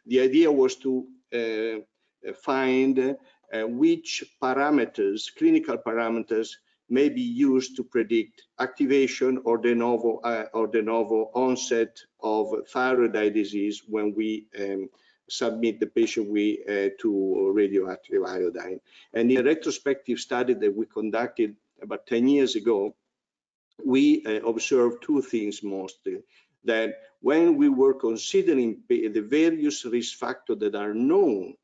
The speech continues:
to, um, make the patients more prone to develop this, uh, this complication, which is, which in fact is smoking, uh, which, uh, which is, uh, the, um,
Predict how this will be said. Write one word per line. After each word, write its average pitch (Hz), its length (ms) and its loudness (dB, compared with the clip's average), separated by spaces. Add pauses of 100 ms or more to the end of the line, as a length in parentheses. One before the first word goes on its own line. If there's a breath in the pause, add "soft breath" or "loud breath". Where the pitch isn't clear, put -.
(320)
to, 113 380 -2
um, 98 560 -4 (320)
make 135 300 0
the 117 80 -2
patients 123 640 0
more 110 160 0
prone 160 500 0
to 120 100 -4
develop 101 520 0 (160)
this, 107 400 -6
uh, 95 160 -6 (100)
this 107 160 -6
complication, 110 880 -4 (380)
which 120 180 -2
is, 120 180 -2 (120)
which 120 280 -4
in 120 120 0
fact 127 400 -2
is 107 260 0 (100)
smoking, 156 840 2 (560)
uh, 104 120 0
which, 123 500 -4 (140)
uh, 110 180 -2
which 123 380 0
is, 117 280 2
uh, 113 240 2
the, 113 460 -2
um, 98 1080 -2